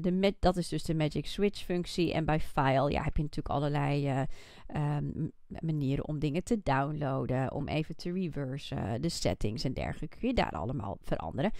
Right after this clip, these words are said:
Maar wat echt interessant is, vind ik, is hier zo links. Dit kun, hier kun je allerlei dingen veranderen. Eh, dingen toevoegen. Dus ik ga er even rustig doorheen en, en kijk gewoon mee. Dus dit is onze algemene afbeelding die wij net, eh,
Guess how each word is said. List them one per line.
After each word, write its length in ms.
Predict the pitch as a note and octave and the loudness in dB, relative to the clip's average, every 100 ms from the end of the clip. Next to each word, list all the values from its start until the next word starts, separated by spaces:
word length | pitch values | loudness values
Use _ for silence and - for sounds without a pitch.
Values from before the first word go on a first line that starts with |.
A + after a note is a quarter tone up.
| - - | -6 -4
Maar 240 | - A3 - | 4 4 4
wat 280 | F3 - - | 2 -2 -4
echt 260 | - D#3+ - | -10 -8 -4
interessant 420 | - E3 E3+ E3+ | -4 -2 0 -2
is, 60 | E3 | 0
vind 140 | F#3+ | 2
ik, 300 | G3+ - - - | 2 2 -4 -2
is 260 | A#3 B3 | 2 4
hier 300 | A#3+ C4 C4+ | 6 6 8
zo 140 | C#4 D4 | 8 8
links. 400 | F4+ A3+ D3+ - | 8 6 4 2
Dit 280 | G3 G#3+ | 2 2
kun, 180 | - A3+ | 4 4
hier 220 | G#3+ C4+ | 6 6
kun 180 | - G#3+ | 4 2
je 120 | D3+ | 4
allerlei 320 | A#2+ G#3 G#3 G#3+ | 6 8 8 8
dingen 220 | A#3+ B3 | 6 6
veranderen. 480 | - F#4 D#4 - - - - - - - - - - | 8 8 6 4 0 -6 -20 -20 -20 -20 -20 -12 -2
Eh, 160 | E3 E3 | 4 4
dingen 240 | F3 F#3+ G3 | 6 2 2
toevoegen. 440 | C#4 C4 D#3+ - | 2 2 0 0
Dus 100 | G3 | 2
ik 80 | C4 | 4
ga 100 | - | 10
er 120 | F4+ | 12
even 240 | E4+ E4 D4 | 12 10 8
rustig 340 | F4+ - C4 | 4 2 0
doorheen 400 | A3 F#3+ B3 G4+ | 2 4 4 2
en, 240 | - C4 B3 | 0 -2 -2
en 260 | - A#3 - - | -2 -2 -4 0
kijk 240 | D4 C#4+ | 2 2
gewoon 240 | - D#3+ | 2 2
mee. 240 | F3 A3+ A#4 - - - - | 4 2 2 -2 -12 -12 -4
Dus 180 | B3 B3 | 0 2
dit 160 | D#4+ | 2
is 200 | C#4+ A#3+ | 2 2
onze 280 | G#3+ G3+ - | 0 0 2
algemene 600 | - G3+ - E3 F#3 C#4+ | 4 4 4 6 6 6
afbeelding 580 | - - D#4 D4+ D4 C4+ | 2 4 6 6 4 4
die 120 | C4 | 4
wij 120 | A3 | 4
net, 360 | G3+ F#3 - - | 4 4 2 2
eh, 180 | E3 | 2